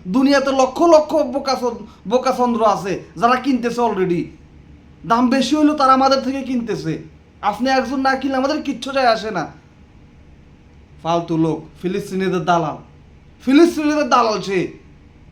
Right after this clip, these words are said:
ঘরের বাজার, চোরা বাজার, এই দুইটা মার্কেটে আমরা চালাইতে আছি। আপনারা আমাদের পণ্যগুলো নিবেন, এই পণ্যগুলো দিয়ে আমরা মুসলমানদেরকে মারার জন্য আমরা ইসরায়েলে একটা অংশ পাঠাই।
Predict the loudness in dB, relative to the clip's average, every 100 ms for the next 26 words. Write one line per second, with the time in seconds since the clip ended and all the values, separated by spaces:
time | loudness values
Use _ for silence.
0 | -20 -20 -20 -20 -20 -20 -16 -2 4 4
1 | 4 4 4 4 2 0 -10 -20 -8 2
2 | 4 6 6 4 4 0 -2 -14 0 4
3 | 4 4 4 4 4 2 0 0 0 0
4 | 0 -2 -2 -4 -4 -10 -14 -16 -6 -4
5 | 0 0 2 -2 -2 -4 -2 -2 -2 -4
6 | -2 -2 -4 -10 -8 2 2 4 2 4
7 | 2 2 2 2 2 4 4 2 0 -12
8 | 2 4 6 4 6 4 2 -2 0 2
9 | 2 2 0 -2 -2 0 4 4 2 -12
10 | -2 0 0 2 2 6 4 4 0 0
11 | 0 0 0 0 -4